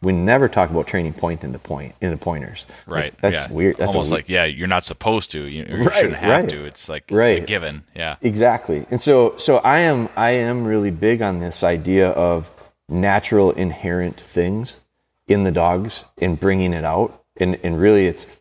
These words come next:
Speaker 1: I know we have to shape it at some point to fit exactly how we want.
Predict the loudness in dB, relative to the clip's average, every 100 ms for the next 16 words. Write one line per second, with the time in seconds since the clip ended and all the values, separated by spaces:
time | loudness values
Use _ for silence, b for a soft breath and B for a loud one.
0 | _ 0 4 6 4 4 2 -2 -6 -2
1 | -2 0 -2 -2 _ -2 -2 -2 -4 -2
2 | -4 -4 -8 -10 -4 -2 -2 -4 -4 -6
3 | -6 -6 -4 -4 -4 -6